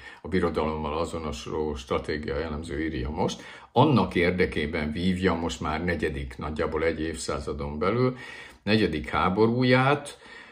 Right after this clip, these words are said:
az Amerikai Egyesült Államok, hogy megakadályozza Németország és Oroszország békés együttműködését,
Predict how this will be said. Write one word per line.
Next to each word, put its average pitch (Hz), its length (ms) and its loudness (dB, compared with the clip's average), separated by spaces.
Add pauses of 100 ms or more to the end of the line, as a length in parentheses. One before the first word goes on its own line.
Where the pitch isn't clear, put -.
az 87 140 -2
Amerikai 87 500 4
Egyesült 107 520 2
Államok, 127 420 4
hogy 98 480 4 (120)
megakadályozza 92 1200 4
Németország 113 1000 4
és 90 220 -2
Oroszország 98 1040 4
békés 101 640 2
együttműködését, 87 1500 0